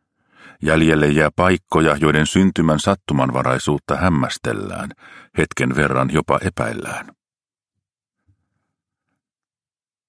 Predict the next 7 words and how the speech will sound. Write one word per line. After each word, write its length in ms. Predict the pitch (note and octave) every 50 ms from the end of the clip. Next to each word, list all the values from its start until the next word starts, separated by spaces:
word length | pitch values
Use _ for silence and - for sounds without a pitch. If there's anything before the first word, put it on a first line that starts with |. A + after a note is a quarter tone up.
| _ _ _ _ _ _ _ -
Osa 320 | - G2+ - - E2+ D#2+ -
yksi. 480 | F2 F#2 F2 - - - - - - - _ _ _ _ _ _ _ _ _ _ _ _ _ -
Tarina 400 | - G#2+ A2+ A2 G2 E2 D#2+ D2+ D2 -
pelon 340 | - G#2+ G2 C#2+ B1+ B1+ -
kohtaamisesta. 1120 | - D#2 C#2+ - - - - B1 A#1 G#1+ G#2 - - - - - - - - - - - _ _ _ _ _ _ _ _ _ _ _ _ _ _ _ _ _ _ _ _ _ _ _ _ _ _ _ _ _ _ _ -
Luku 300 | F2+ G2 F#2 - E2 D2
yksi. 440 | - - - - - - - - -